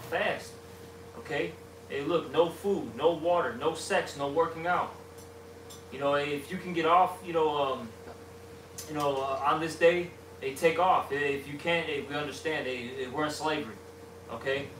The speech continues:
You know, it is what it is. Hey, that's on Esau. Okay? He's gonna have to deal with that in, in the kingdom.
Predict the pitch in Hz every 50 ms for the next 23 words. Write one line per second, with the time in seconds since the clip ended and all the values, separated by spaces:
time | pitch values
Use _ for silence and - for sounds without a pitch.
0 | - - - - - - - - - - - - - - - - - - 127 127
1 | 131 131 127 127 127 127 135 139 151 147 - - 135 131 127 135 143 135 120 131
2 | 131 131 127 135 143 147 147 147 135 135 135 139 139 - 127 113 - - - -
3 | - - - - - - - - - - - - 127 127 123 - - - - -
4 | - - - - - - 139 143 147 151 143 139 139 - 131 120 113 143 143 135
5 | 131 131 139 139 135 131 131 135 131 127 127 127 120 120 117 - - 139 139 120
6 | 107